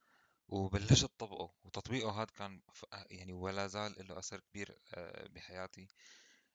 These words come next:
إنك أنت already عندك كل شيء بدك إياه. أنت فيك already كل شيء بدك إياه. يعني كل شيء عندك، كل شيء بدك إياه موجود already. وقت أنت بت-، بت-، بيكون هذا الشيء ببالك،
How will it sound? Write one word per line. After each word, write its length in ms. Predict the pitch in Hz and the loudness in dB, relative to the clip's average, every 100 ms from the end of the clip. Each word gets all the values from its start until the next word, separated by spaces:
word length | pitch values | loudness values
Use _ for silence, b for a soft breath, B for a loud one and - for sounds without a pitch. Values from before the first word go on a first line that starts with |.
| - | -14
إنك 260 | 101 98 - - | -8 -8 -8 -10
أنت 380 | 139 139 113 104 - | -6 -2 -2 -4 -2
already 460 | 110 113 107 107 98 | -2 0 -4 -6 -6
عندك 300 | 98 98 98 - | -8 -6 -8 -8
كل 100 | 95 | -12
شيء 160 | - | -10
بدك 280 | 87 90 - | -10 -12 -12
إياه. 140 | 90 90 _ _ _ _ _ _ _ _ - | -14 -16 _ _ _ _ _ _ _ _ -10
أنت 200 | 131 - | -8 -6
فيك 280 | 117 120 - | -6 -8 -8
already 300 | 107 107 98 | -8 -8 -10
كل 160 | - | -12
شيء 180 | 95 92 | -12 -12
بدك 280 | 87 90 - | -12 -16 -16
إياه. 80 | - | -20
يعني 160 | 87 - | -18 -8
كل 140 | 147 | 0
شيء 180 | 135 151 | 2 2
عندك، 320 | 131 135 123 _ - - | 0 -2 -4 _ -14 -4
كل 100 | 143 | 0
شيء 160 | 165 | 0
بدك 280 | 135 120 - | -2 -8 -6
إياه 80 | 131 | -8
موجود 380 | 120 107 120 - | -6 -8 -4 -2
already. 340 | 101 98 87 _ _ B B B B B B B B B B B - | -2 -4 -10 _ _ B B B B B B B B B B B -4
وقت 180 | 101 - | -2 -2
أنت 180 | 143 | 0
بت-، 120 | 151 139 _ - | 0 0 _ -16
بت-، 280 | 220 - - - - | -12 -12 -16 -20 -18
بيكون 380 | - - 147 | -16 -2 2
هذا 240 | 160 147 127 | 2 2 0
الشيء 260 | - 127 | 0 -2
ببالك، 520 | 113 104 104 98 98 | -4 -2 -2 -2 -6